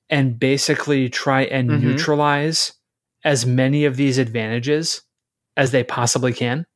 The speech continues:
Speaker 1: And then as the Petruvian army advances and they sort of begin rolling over these things that should have
Speaker 2: Mm-hmm.
Speaker 1: slowed them down, Boke is going to approach,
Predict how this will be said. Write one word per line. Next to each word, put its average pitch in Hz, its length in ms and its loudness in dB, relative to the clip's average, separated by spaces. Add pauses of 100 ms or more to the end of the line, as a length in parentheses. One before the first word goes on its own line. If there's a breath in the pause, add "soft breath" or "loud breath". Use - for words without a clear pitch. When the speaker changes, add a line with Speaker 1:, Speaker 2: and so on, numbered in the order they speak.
(1300)
Speaker 1:
And 143 260 2
then 139 480 2 (100)
as 123 640 0 (340)
the 127 80 -8
Petruvian 147 540 0
army 135 320 2
advances 123 920 -2 (680)
and 143 200 2
they 139 180 2
sort 143 240 2
of 131 60 0
begin 131 360 0
rolling 127 360 2
over 123 260 0
these 131 260 0
things 127 360 0
that 131 120 -4
should - 140 -2
have 151 100 2
Speaker 2:
Mm-hmm. 139 100 0
Speaker 1:
slowed 127 200 2
them 117 160 -2
down, 117 340 -2 (960)
Boke 147 320 0
is 170 140 2
going 151 280 2
to 131 320 2
approach, - 920 -2